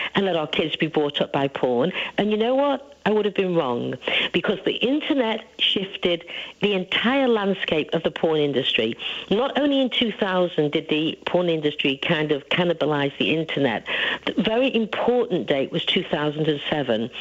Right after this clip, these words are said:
when a company called Man, uh, it was actually called Manwin at the time, uh, started by Fabian Thyman, who was a German businessman. He came in and he kind of swooped up on the porn industry, shoveled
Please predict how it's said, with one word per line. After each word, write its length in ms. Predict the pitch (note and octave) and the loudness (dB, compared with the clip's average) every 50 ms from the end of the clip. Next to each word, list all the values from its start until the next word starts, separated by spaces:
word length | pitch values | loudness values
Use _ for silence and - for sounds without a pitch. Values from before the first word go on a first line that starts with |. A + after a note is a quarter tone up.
| - - - - - _ - - - - - - | -12 -12 -14 -16 -20 _ -20 -20 -20 -8 -4 -2
when 160 | E3+ F3+ F3 | 0 0 2
a 180 | D#3+ D#3 E3 E3 | 2 0 0 0
company 600 | - - G3 G#3 G#3+ G3+ - A#3 A3+ A#3 A#3+ A#3 | 0 0 0 0 0 0 0 0 2 2 0 0
called 320 | - - F#3+ F3+ F#3 D#3+ | -2 0 0 0 0 2
Man, 420 | F3 F3+ F3+ E3+ D#3+ E3+ E3 D3 - - D3 - - | 0 0 0 2 0 0 0 -2 -4 -8 -6 -2 0
uh, 200 | E3 D#3+ D#3+ B2+ - | 0 2 0 0 0
it 240 | D#3+ E3+ - D3+ F3+ | 0 0 0 0 0
was 100 | C#3+ C#3+ | 0 0
actually 220 | F#3+ E3+ - - | 0 0 -2 -4
called 240 | - - F3+ F3+ F3+ | -2 0 0 2 2
Manwin 360 | F3+ F3 E3+ E3 D#3+ D3+ C#3 | 0 0 0 0 0 2 0
at 80 | C#3 - | 0 0
the 80 | - - | -2 -2
time, 520 | - - D3 C3 A#2+ A#2 A#2 B2 B2+ G#3+ - - - - - - - - - - | -2 -2 0 0 2 2 2 2 2 2 0 -2 -2 -4 -4 -6 -8 -6 -4 -2
uh, 140 | D#3 D3+ | -2 -2
started 400 | C#3+ - - E3+ E3 E3 - E3+ | -2 -2 -2 -2 -2 -2 -2 -2
by 140 | - D#3+ D#3+ | 0 0 -2
Fabian 440 | D3+ - - D#3+ E3+ E3 F#3+ G3 F#3+ | 0 0 0 0 0 2 0 0 0
Thyman, 540 | F#3+ - F3 D#3 D3+ C#3+ D3 D3+ D3+ E3 E3 | 0 0 0 2 2 2 2 2 2 2 2
who 140 | E3+ E3 D#3 | 2 2 2
was 140 | D#3 D3+ - | 0 0 0
a 20 | |
German 360 | C#3+ - D#3+ D3+ D#3+ F3 F3 | 0 0 2 2 2 2 2
businessman. 720 | E3 E3+ D#3 - - D3 C3+ - - C#3+ C3+ C#3 D3 D#3+ D#3 - - - - - - | 0 0 -2 0 0 -2 0 0 2 2 2 2 2 0 0 0 0 0 0 0 0
He 120 | - G3 F#3 | -2 -2 -2
came 360 | - - G3 C4 D4+ D4 C4+ | 0 0 2 2 2 4 4
in 100 | B3+ G#3+ | 4 2
and 100 | F3+ F3+ | 2 2
he 80 | F3+ | 0
kind 240 | F3+ - F3 G#3+ G#3+ | 2 2 2 2 2
of 100 | G3 E3 - - - - - - - | 0 -2 -4 -8 -10 -8 -8 -4 0
swooped 380 | - G3 A3+ C4+ C#4 - - - - | 2 2 2 2 0 -2 -4 -4 -2
up 240 | G#3 F3+ - - - - | 0 0 -2 -2 -2 0
on 100 | D3+ E3+ | 0 2
the 60 | E3+ | 0
porn 340 | E3 - - F#3 F3+ E3+ D#3+ | 0 0 0 2 2 2 2
industry, 420 | D#3 D3 D3 C#3+ - - C#3+ C#3 | 2 0 0 -2 0 0 0 0
shoveled 540 | C#3 - - - - G3 G3+ A3 B3 A#3+ | 2 0 0 0 0 0 2 2 2 2